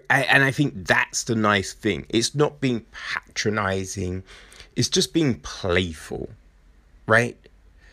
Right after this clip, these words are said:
And I think that helps you go with the flow and just enjoy it. And all the acting, hey, all the acting works. Everyone involved just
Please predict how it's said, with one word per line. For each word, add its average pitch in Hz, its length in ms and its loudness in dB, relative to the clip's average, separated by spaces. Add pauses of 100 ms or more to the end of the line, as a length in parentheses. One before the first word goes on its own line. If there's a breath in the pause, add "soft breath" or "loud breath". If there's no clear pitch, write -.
(200 soft breath)
And 120 140 6
I 117 60 8
think 117 320 -4
that 104 300 4
helps - 600 0
you 90 280 -2 (440 loud breath)
go 147 160 6
with 123 260 0
the 98 80 -6
flow 80 600 -2
and 104 160 -2
just 110 180 -4
enjoy 101 460 0
it. 78 220 -6 (520 soft breath)
And 151 300 0 (280)
all 220 180 4
the 143 160 4
acting, 135 760 -2 (880)
hey, 202 420 4 (120)
all 240 200 4
the 214 220 4
acting 202 580 2 (260)
works. - 880 0 (400 loud breath)
Everyone 247 600 2
involved 110 1120 2 (1200 soft breath)
just 147 320 6